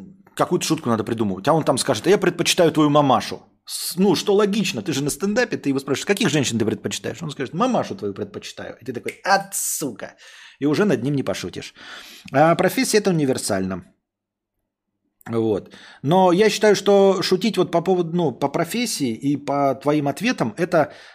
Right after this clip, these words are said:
на самом деле просто подготавливает заранее шутки. Ты попробуй реагировать на манеру речи. Вот даже было вот этот, я видел, он неплохо, м, вот, э, фишку разогнал. Я не знаю, видели вы этот отр-, отрывок или нет. Ам, как его?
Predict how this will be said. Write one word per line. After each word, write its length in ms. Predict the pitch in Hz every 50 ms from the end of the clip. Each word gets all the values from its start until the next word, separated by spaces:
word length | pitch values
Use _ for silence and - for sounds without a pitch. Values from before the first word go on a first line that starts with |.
| _ -
на 120 | 131 143
самом 260 | - 180 180 165 143
деле 180 | 135 165 147 135
просто 240 | - 151 - - 107
подготавливает 680 | - 120 107 104 131 127 - 135 110 98 98 98 95
заранее 300 | 113 113 113 98 101 104
шутки. 320 | - 113 - - 92 - -
Ты 80 | - 151
попробуй 540 | 175 156 - 170 208 202 185 175 143 - - - - -
реагировать 680 | 117 117 139 156 151 135 135 190 175 175 143 139 - 135
на 260 | 139 143 135 131 113
манеру 480 | 98 110 117 131 147 156 170 165 151
речи. 600 | 143 120 120 123 120 113 104 - - 87 - - _ _ - - -
Вот 140 | 113 135 127
даже 220 | 143 156 - 156
было 240 | 143 170 175 151 135
вот 120 | 131 135 151
этот, 240 | 135 - 104 -
я 120 | 117 120 117
видел, 400 | 113 196 208 196 143 98 95 - - - - - _ -
он 180 | 117 147 165
неплохо, 420 | 165 160 160 151 160 156 - - 135 120 113 113 110 107
м, 420 | 110 113 110 107 110 110 104 104 110
вот, 340 | 117 113 - - - - 117
э, 440 | 113 110 110 110 107 95 101 104 95
фишку 400 | - - - 160 165 165 - 120
разогнал. 680 | 113 107 95 110 104 - 131 165 190 196 196 - - - -
Я 140 | - 107
не 80 | 113 117
знаю, 240 | 101 110 113 101 98
видели 220 | 165 170 147 120
вы 100 | 101 107
этот 220 | 101 - 101 - -
отр-, 60 | 107
отрывок 420 | 95 101 - 113 104 92 87 -
или 100 | 98 98
нет. 240 | 98 117 143 147 - _ - - _ _ _ _ _ _ _ _ _ _ _ _ _ _ _
Ам, 600 | - - 107 107 107 104 104 101 98 95 92 - - _ _ _ _ _ _ _ _ _ _ _ _ _ _ _ _ _ _ - - - _ _ - - _
как 220 | - 117 104 - 104
его? 260 | 92 90 82 -